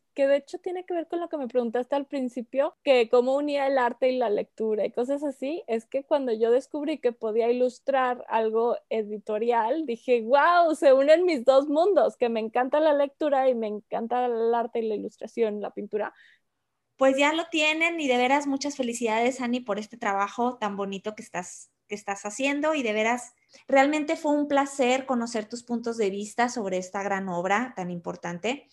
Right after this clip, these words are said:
Speaker 2: Yo estoy segura que tu plática motivará a algunas personas a desempolvar ese libro de algún estante, quienes ya lo tenían,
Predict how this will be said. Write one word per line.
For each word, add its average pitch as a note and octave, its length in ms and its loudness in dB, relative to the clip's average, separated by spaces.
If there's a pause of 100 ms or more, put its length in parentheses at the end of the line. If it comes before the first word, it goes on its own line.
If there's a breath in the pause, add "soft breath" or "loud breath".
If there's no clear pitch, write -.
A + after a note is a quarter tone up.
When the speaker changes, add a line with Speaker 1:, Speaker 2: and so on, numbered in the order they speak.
(560 soft breath)
Speaker 2:
Yo C4+ 140 4
estoy D#4 260 0
segura C#4 500 0
que C4 80 -2
tu B3 220 -8
plática B3 800 0
motivará G3+ 1000 0 (260)
a F#3 120 -2
algunas G#3 420 -4
personas G#3 640 -4
a G3+ 100 2
desempolvar G3+ 680 2
ese C#4 240 0
libro C4 320 2
de C4 80 4
algún G#3+ 320 -2
estante, A#3+ 640 -4
quienes F#3 240 -8
ya F#3+ 100 0
lo A3 140 -4
tenían, G3+ 540 -4